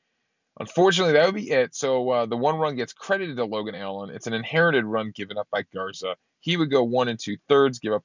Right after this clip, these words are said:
three hits, no more runs after that, no walks and two strikeouts. And then Hentges would actually come in and give you two competent innings here in the, uh, to end the game. So it's nice to see Hentges pitching well out of the bullpen.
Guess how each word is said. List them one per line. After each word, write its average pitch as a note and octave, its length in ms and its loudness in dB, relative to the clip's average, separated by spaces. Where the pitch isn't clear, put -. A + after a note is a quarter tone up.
three D3+ 220 0
hits, A2 440 -4
no E3 120 4
more E3+ 140 4
runs B2 240 0
after G2 320 -6
that, G#2 400 -2
no C#3+ 220 2
walks A2 420 -4
and F#2 120 -16
two - 140 -16
strikeouts. B2 760 -4
And A#2+ 100 -6
then D#3 120 0
Hentges A3 380 -4
would F#3+ 80 -6
actually F3 260 -4
come E3+ 240 -6
in F3 140 -6
and C#3 240 -10
give D3+ 160 0
you D3 160 0
two F#3 220 -6
competent D#3+ 500 -4
innings C#3 300 -4
here G2 280 -2
in C3+ 300 -2
the, A#2+ 420 2
uh, A2 240 4
to - 160 -6
end C3+ 180 -2
the B2 60 -2
game. G#2+ 380 0
So A2 320 2
it's B2+ 160 -4
nice D#3 240 0
to D3+ 80 -14
see B2+ 180 -4
Hentges B2+ 380 -8
pitching A#2 280 -8
well G#2+ 220 0
out G2 80 -2
of - 60 -14
the - 80 -12
bullpen. A#2+ 520 -2